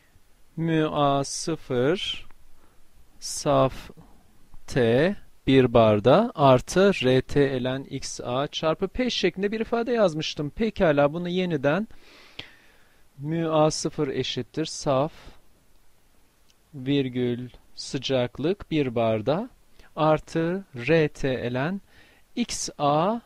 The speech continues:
çarpı P toplam şeklinde yazacağım. Burada logaritmik terimi açarsak bu ifade eşittir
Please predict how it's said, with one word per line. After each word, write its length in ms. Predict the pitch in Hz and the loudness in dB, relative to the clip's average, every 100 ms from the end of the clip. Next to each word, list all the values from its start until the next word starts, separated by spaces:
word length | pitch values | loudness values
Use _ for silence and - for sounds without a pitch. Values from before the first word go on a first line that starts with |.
| _ _ - | _ _ -8
çarpı 400 | - 170 135 196 | 0 0 0 -2
P 220 | - 254 | -2 -4
toplam 420 | - 226 - 196 | -2 -4 -2 -4
şeklinde 340 | 185 156 139 131 | -2 -6 -4 -2
yazacağım. 580 | 117 123 113 120 127 185 | -2 -4 -6 -4 -4 0
Burada 380 | 269 226 233 | 2 4 4
logaritmik 480 | 262 262 269 - 254 | 2 0 -2 -2 -4
terimi 260 | - 214 202 | 0 2 2
açarsak 600 | 208 - 214 - 190 - | -2 0 -2 0 -2 0
bu 100 | 240 | -2
ifade 460 | 214 185 156 165 | 0 2 2 2
eşittir 760 | 170 - 170 - 147 190 233 | -2 -2 -4 0 4 6 6